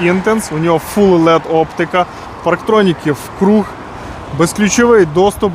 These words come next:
датчики сліпих зон, автоскладування дзеркал, навіть колеса задні повертаються. Four Control — це система, яка підрулююча, е, задньої осі. Камера заднього руху,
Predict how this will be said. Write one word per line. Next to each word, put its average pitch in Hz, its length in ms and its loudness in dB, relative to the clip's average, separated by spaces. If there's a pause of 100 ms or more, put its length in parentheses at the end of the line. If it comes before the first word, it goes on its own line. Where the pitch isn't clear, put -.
датчики 165 460 -2
сліпих 175 480 0
зон, 170 340 0
автоскладування 165 760 2
дзеркал, 165 600 2
навіть 175 280 2
колеса 147 420 0
задні 127 260 -2
повертаються. 127 800 -2 (120)
Four 180 200 2
Control — 220 360 4
це 165 160 -2
система, 190 500 0
яка 156 340 2
підрулююча, 175 880 0 (560)
е, 147 140 2
задньої 175 480 2
осі. 156 420 -2 (2000)
Камера 160 360 4
заднього 160 460 2
руху, 202 540 2